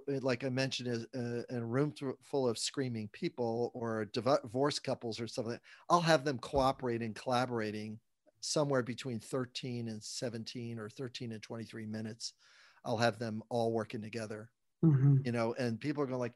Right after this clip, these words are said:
Speaker 1: "How did you do that?" Everybody was screaming at each other. Well,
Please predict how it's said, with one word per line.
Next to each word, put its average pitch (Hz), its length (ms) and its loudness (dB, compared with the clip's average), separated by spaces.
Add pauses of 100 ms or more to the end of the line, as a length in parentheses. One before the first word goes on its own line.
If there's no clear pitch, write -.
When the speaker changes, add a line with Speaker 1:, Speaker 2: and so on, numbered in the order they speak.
(280)
Speaker 1:
"How 151 180 6
did 143 120 2
you 123 320 2
do 180 60 8
that?" 110 220 0 (300)
Everybody 143 440 8
was 135 160 6
screaming 165 400 6
at 113 120 6
each 101 140 -2
other. 104 180 -4
Well, 110 400 -2